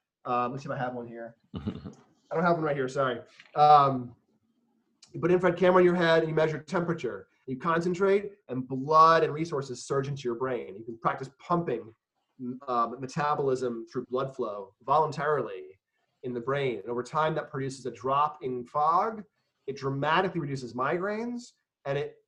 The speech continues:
Speaker 1: makes peak performers sharper and quicker off the mark.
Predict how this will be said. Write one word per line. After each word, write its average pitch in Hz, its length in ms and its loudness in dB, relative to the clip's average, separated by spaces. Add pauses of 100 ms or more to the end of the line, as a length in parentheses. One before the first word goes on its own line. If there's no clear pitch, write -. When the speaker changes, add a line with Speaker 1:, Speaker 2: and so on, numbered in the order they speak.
(100)
Speaker 1:
makes 156 420 0 (160)
peak 185 200 -6
performers 160 460 0
sharper 156 440 0
and 131 80 -4
quicker 151 340 -4
off 117 160 -6
the 117 60 -14
mark. 117 280 -8